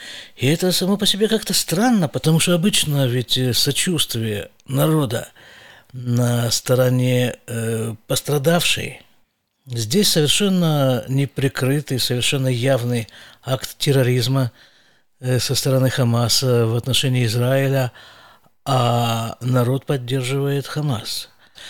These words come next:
Как это им удается, этому Хамасу? Как это ему удалось на нас вот так вот напасть и сделать то, что они сделали? Как удалось, э, э, зарядить мировое сообщество антиизраильскими настроениями? Я совершенно не понимаю,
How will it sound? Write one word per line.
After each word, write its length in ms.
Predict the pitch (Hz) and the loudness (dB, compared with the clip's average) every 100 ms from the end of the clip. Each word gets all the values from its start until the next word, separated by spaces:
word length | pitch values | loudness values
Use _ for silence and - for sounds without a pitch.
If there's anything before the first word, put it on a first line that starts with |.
| - - - - | -18 -20 -20 -10
Как 300 | - 175 202 | -4 -2 0
это 160 | 226 233 | 0 2
им 160 | 254 | 2
удается, 540 | 254 262 269 247 - 135 | 2 2 2 0 0 -2
этому 280 | 123 131 143 | -2 -4 -2
Хамасу? 540 | 180 208 170 - 117 | -2 0 0 -2 -2
Как 240 | 143 143 | -6 -4
это 380 | 160 170 165 175 | -2 -2 -2 -2
ему 280 | 165 170 156 | 0 0 0
удалось 400 | 165 160 175 - | 0 2 2 2
на 140 | 156 | 0
нас 220 | 151 151 151 | 0 0 -2
вот 140 | 139 | -2
так 200 | 156 143 | -2 -2
вот 140 | 147 | -2
напасть 460 | 147 - 139 123 - - - - - | -2 0 -2 -2 -10 -16 -18 -18 -14
и 180 | 123 127 | -4 -2
сделать 340 | 120 123 147 131 | 0 0 0 0
то, 80 | 143 | 0
что 160 | 160 | 0
они 120 | 147 | 0
сделали? 400 | 131 117 131 123 | 0 2 2 2
Как 240 | 120 139 - | 2 -2 0
удалось, 680 | 151 147 151 151 156 - - | 0 2 2 2 2 2 4
э, 260 | 156 143 - - - - - - - 180 | 2 2 -4 -16 -20 -20 -20 -20 -18 0
э, 220 | 165 147 | 2 4
зарядить 800 | 120 160 185 214 190 185 123 143 | 4 4 6 4 4 2 2 0
мировое 460 | 135 147 160 160 | 2 4 4 4
сообщество 600 | - 156 151 - - 147 | 2 2 2 0 0 0
антиизраильскими 640 | 143 151 143 151 139 - 135 | 0 -2 -2 -2 -2 -2 -4
настроениями? 560 | 135 - 156 131 123 | -4 -2 -2 0 -2
Я 80 | 127 | -4
совершенно 480 | - - - - 113 | -4 -6 -4 -2 -2
не 100 | 110 | -4
понимаю, 380 | 101 95 87 | -6 -8 -10